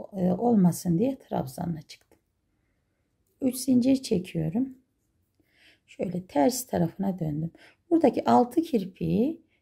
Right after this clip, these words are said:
beş tane yuva hazırlayacağım. Bu bir. Bir,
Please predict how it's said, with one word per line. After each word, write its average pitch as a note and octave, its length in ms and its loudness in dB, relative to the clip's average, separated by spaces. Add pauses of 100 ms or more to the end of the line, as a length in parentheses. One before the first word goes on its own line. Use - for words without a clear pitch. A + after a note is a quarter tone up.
(220)
beş D4+ 260 6
tane F#3 380 2
yuva F3+ 360 2
hazırlayacağım. D#3+ 960 -4 (420)
Bu C4+ 160 0
bir. - 360 -4 (1200)
Bir, G3 400 0